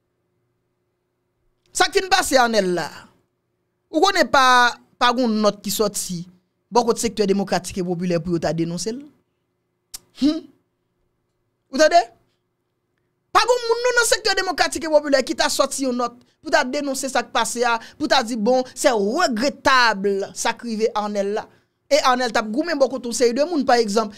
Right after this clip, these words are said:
Monsieur toujours a dit, Nenel Kassi, c'est frère. Et monsieur dit, tout le monde en prison, bah, ça peut racher que lui. Parce que Nenel Kassi, moun li connaît qu'on a bataille ensemble avec lui, li met ensemble avec lui, pour te bataille contre Jovenel Moïse.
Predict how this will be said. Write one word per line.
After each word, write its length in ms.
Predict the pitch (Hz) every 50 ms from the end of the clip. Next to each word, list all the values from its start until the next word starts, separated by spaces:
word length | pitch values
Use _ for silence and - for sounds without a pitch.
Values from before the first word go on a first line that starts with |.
| - - 285
Monsieur 180 | 285 339 320
toujours 300 | - - 320 269 254 269
a 40 | 247
dit, 180 | 220 190 226 220
Nenel 220 | 233 233 233 220
Kassi, 280 | 214 240 220 214 - 196
c'est 140 | - 226
frère. 220 | 220 - 294 - 440 480
Et 500 | 427 349 - - - - - 392 381 392
monsieur 260 | 370 359 415 403 359
dit, 140 | 269 311 277
tout 140 | 370 392
le 160 | 370 349 320 302
monde 100 | 294 294
en 60 | 285
prison, 360 | 277 294 285 226 240 254 254 240 - -
bah, 180 | - 359 349
ça 140 | 302 - -
peut 160 | 233 254 277
racher 300 | 294 302 277 - - 277
que 180 | 269 302 262 262
lui. 160 | 254 302 349 - - -
Parce 180 | - 370 359 -
que 60 | -
Nenel 340 | - 359 349 349 349 339 320 -
Kassi, 500 | 339 302 294 - - - 349 330 285 - - - 294
moun 200 | 349 370 359 339
li 120 | 349 370
connaît 240 | 359 330 311 320 311
qu'on 140 | - 294 294
a 60 | 294
bataille 500 | 269 220 226 349 349 339 - 349 320 311
ensemble 300 | 302 294 294 - 294 302
avec 260 | 294 285 285 277 285
lui, 100 | 302 302 285 277 247 - - -
li 100 | 349 381
met 180 | 381 349 339 359
ensemble 300 | 320 - - 330 330 320
avec 220 | 302 294 285 302
lui, 80 | 311 277 - -
pour 140 | - 359
te 120 | 349 359 339
bataille 560 | 294 233 208 208 403 403 - - 466 466 453
contre 180 | 440 381 370 294
Jovenel 340 | 285 330 311 311 320 311 302
Moïse. 340 | 302 294 294 294 294 254